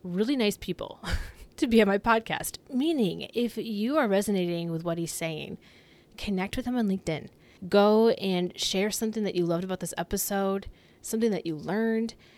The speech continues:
and just reach out and connect with him. I promise you, he is expecting it. He is ready. And this is one aspect of networking that I don't think a lot of people think about. When you listen to a podcast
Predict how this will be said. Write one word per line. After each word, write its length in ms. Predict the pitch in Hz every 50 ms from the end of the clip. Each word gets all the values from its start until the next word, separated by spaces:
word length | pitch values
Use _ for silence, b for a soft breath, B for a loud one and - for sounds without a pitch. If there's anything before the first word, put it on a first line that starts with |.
| B B B -
and 460 | 190 190 196 196 190 190 185 180 175
just 240 | - 214 208 - -
reach 240 | 214 208 - - 185
out 260 | 175 175 156 - - -
and 320 | - 170 170 170 170 170
connect 360 | - - 175 175 170 175 - -
with 120 | 175 -
him. 260 | - - - - - - B B B B B B
I 120 | 180 185
promise 520 | 180 - - 190 190 196 220 233 226 -
you, 280 | - 247 247 240 240 240
he 500 | 226 - - - 208 196 196 196 190 -
is 160 | 175 160 180
expecting 560 | - - - - - 180 170 - - 214 202
it. 140 | 202 196 156
He 200 | 151 - - 160
is 200 | 151 151 156 156
ready. 420 | 170 170 170 175 175 170 170 175 - -
And 240 | - 196 196 202 - -
this 200 | 196 214 226 220
is 160 | 285 269 240 - - -
one 420 | - 196 190 185 208 240 294 330 - -
aspect 400 | - 233 262 254 - 269 269 -
of 60 | 208
networking 720 | 185 180 - - 214 240 247 - 277 269 277 277 285 269 - b b b b b
that 120 | b - -
I 60 | 214
don't 180 | 262 320 339 -
think 140 | 453 381
a 60 | 302 262
lot 100 | 254 247
of 60 | -
people 220 | - 226 - 190
think 220 | - - 180 170 160
about. 260 | - - - - - _ _ _ _ b b b b b b b b b b b b b
When 140 | b 254 262
you 80 | 349
listen 240 | 403 466 453 - 427
to 120 | 392 - 277
a 60 | 240
podcast 680 | - 196 170 165 160 - 131 - - - - - -